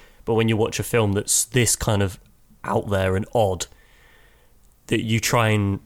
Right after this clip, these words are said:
<laughs> you try to be clever and figure out the ending as you're going through it. It's a very natural thing. And it was so overwhelming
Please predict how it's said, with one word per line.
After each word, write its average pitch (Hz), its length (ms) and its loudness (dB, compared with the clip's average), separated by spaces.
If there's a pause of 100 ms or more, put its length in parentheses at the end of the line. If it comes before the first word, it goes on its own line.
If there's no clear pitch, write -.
(280)
<laughs> - 380 -12
you 123 100 0
try 151 200 2
to 127 80 2
be 113 100 -2
clever 107 280 0
and 98 140 -2
figure 104 380 0
out 98 300 -2
the 110 180 2
ending 98 480 0 (260)
as 104 120 -2
you're 101 140 2
going 98 300 0
through 107 280 0
it. - 200 -4
It's 113 160 -4
a 113 60 -6
very 110 200 0
natural 107 440 -4
thing. 104 360 -4 (920)
And 107 100 -2
it - 20 -2
was - 120 -2
so 131 260 4
overwhelming 104 840 2